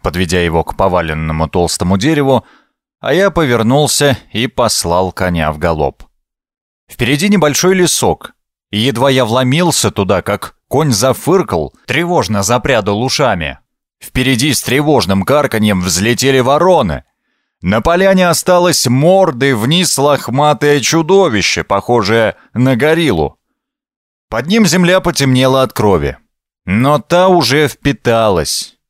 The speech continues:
Только рой мух обсел влажную землю, да множество насекомых копошится, жадно хватая тёмные комочки земли. Вороны уселись на нижних ветках, толстые, сытые,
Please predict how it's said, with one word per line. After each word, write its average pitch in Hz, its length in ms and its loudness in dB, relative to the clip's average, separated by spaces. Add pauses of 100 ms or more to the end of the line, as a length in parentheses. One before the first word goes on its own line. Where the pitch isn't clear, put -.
(120)
Только 175 320 0
рой 185 220 4
мух 190 400 2
обсел 127 480 0
влажную 107 800 2 (180)
землю, 90 760 -2 (260)
да 98 180 -4
множество 117 720 0
насекомых 107 840 -2
копошится, 101 960 -4 (300)
жадно 127 640 0
хватая 120 580 0
тёмные 104 560 2
комочки 82 600 -2
земли. 73 480 -6 (1200)
Вороны 196 520 0
уселись 185 520 0
на 143 120 2
нижних 139 400 0
ветках, 147 600 -4 (380)
толстые, 107 640 -2
сытые, 82 680 0